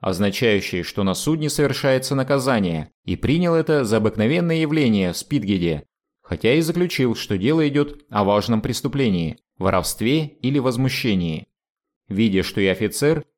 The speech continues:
мне позволили пристать к борту. Я расплатился с лодочником и отпустил его. Зашедший на борт,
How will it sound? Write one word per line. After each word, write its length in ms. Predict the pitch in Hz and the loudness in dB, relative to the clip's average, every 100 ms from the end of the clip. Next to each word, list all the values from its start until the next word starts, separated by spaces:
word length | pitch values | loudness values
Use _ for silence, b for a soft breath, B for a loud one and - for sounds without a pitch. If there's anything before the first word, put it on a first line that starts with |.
| - | -6
мне 240 | 104 107 | 0 0
позволили 500 | 107 98 107 165 160 | 0 0 2 2 2
пристать 480 | 151 139 - 135 127 | 0 -2 0 -2 -2
к 40 | |
борту. 500 | 127 131 110 92 80 - _ _ _ - | 0 0 0 -2 -2 -8 _ _ _ -6
Я 200 | 98 101 | 0 2
расплатился 600 | 98 - 104 120 101 98 | 0 0 -2 0 -2 -4
с 100 | - | -2
лодочником 760 | 127 165 156 151 147 139 139 - | 0 0 -2 -2 0 0 -2 -4
и 80 | 160 | -4
отпустил 500 | 165 151 143 - 107 | -2 -2 -2 -2 -2
его. 420 | 90 82 78 - _ _ _ _ | 0 -2 -4 -8 _ _ _ _
Зашедший 600 | 98 87 101 131 113 123 | -4 -2 0 0 0 0
на 120 | 110 | 2
борт, 340 | 104 151 170 | 2 0 0